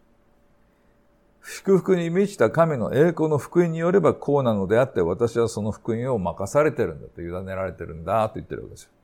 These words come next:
で、ここで、律法の中で一番大切なのは何ですか？皆さんご存知です？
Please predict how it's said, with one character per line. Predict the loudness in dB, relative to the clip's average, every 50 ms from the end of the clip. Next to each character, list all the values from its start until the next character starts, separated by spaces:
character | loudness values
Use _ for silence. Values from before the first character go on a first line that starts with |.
| _ _ _ _ _ _ _ _ -6
で、 | -6 -6 -6 -8 _ _ _ _ _ -8
こ | -6 -6 -4
こ | -2 -2 2
で、 | 4 4 4 4 2 -4 -10 -20 -20 -20 _ _ _ 2
律 | 4 4 4 4
法 | 2 2 2
の | 4
中 | 4 4 2 2
で | 2 0
一 | -2 -2 0
番 | 0 0 2
大 | 4 4 4 4
切 | 4 2 -2 -2 -4 -6
な | -4 -4 -4
の | -4 -4 -8
は | -8 -8
何 | -6 -4 -4 -4 -4 -4
で | -6
す | -6 -4
か？ | -6 -6 -6 -8 _ _ _ _ _ _ _ _ _ _ _ _ _ _ _ _ _ _ _ _ _ _ _ _ _ _ _ _ _ _ _ _ _ _ _ _ _ _ _
皆 | -8 -6 -4
さ | -4 -4
ん | -6 -6 -8 -10
ご | -8 -4
存 | -4 -4 -4
知 | -4
で | -6
す？ | -6 -4 -4 -4